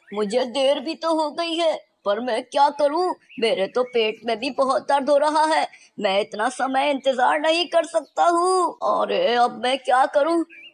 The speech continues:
अब मुझे इन सब पक्षियों से बात करनी ही होगी, इन सब पक्षियों को मेरे पेट का हाल बताना ही होगा।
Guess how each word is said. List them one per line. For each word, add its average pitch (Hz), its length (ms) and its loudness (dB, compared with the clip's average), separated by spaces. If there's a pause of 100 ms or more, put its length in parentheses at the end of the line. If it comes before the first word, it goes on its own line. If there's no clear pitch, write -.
अब 285 140 2
मुझे 247 360 -2
इन 269 80 -6
सब 302 260 0
पक्षियों 302 380 0
से 330 180 0
बात 269 380 4
करनी 311 240 2
ही 339 180 2
होगी, 330 400 2 (300)
इन 285 140 -2
सब 277 240 -2
पक्षियों 277 400 -2
को 294 160 0
मेरे 277 260 2
पेट 240 320 -2
का 302 160 0
हाल 277 260 2
बताना 285 400 0
ही 320 160 0
होगा। 311 320 2